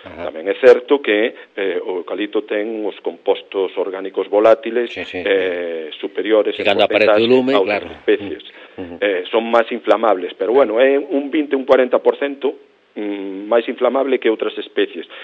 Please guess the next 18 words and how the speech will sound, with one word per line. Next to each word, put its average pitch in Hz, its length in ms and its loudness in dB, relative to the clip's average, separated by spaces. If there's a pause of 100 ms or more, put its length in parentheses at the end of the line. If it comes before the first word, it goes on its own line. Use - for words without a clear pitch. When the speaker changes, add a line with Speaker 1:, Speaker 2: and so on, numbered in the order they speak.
(320)
Speaker 2:
Quero 156 240 4
dicir - 240 -4
con 127 240 0
isto 95 480 -6
que, 107 240 2 (400)
eh, 92 920 -4 (880)
eh, 117 160 -6
o 120 160 -2
problema 143 560 6
das 120 160 -2
plantacións 120 480 -2
de 135 80 0
eucalipto, 139 560 -2
digamos 139 480 -4
que 127 320 -2 (160)
non 147 240 0
é 131 240 6
esa 113 160 -4